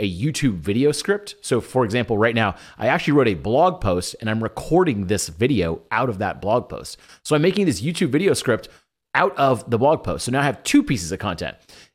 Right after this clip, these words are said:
And then number three, it cascades into social content. So this blog post and video can now be chopped up into little micro contents like tweets, Pinterest images, LinkedIn posts, TikTok videos, et cetera. So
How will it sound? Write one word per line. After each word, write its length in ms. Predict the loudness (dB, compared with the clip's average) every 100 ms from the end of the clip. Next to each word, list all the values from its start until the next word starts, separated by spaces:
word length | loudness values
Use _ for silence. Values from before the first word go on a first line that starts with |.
| _
And 120 | 2 4
then 140 | 4
number 180 | 2 0
three, 360 | 0 0 0 -4 -16 _ -2
it 240 | -2 -2
cascades 500 | -2 -2 0 0 0
into 220 | -2 -4
social 440 | -4 0 0 0 -2
content. 360 | -6 -10 -14 -18 _ _ _
So 160 | 2 4
this 200 | 4 2
blog 380 | 2 4 4 2
post 300 | 0 0 -4
and 140 | -6
video 460 | 0 2 2 0 -2
can 180 | -4
now 120 | -4 -4
be 100 | -6
chopped 360 | -4 -4 -2
up 140 | -2 -2
into 160 | -6
little 180 | -4 -4
micro 380 | -2 -2 -2 -4
contents 540 | -2 -6 -2 -4 -4
like 280 | -8 -10 _
tweets, 460 | -2 -2 -2 -6 -12 -16 _ -6
Pinterest 300 | -4 -2 -2
images, 600 | 0 0 2 2 2 -2 -12 -4
LinkedIn 320 | -2 -2 -2
posts, 260 | 0 -2 -4
TikTok 400 | -8 -2 -4 -2
videos, 360 | -4 -2 -2 -6
et 140 | -14 -10
cetera. 440 | 0 0 0 -10 _ _ -20 -14
So 360 | 0 2 2 -2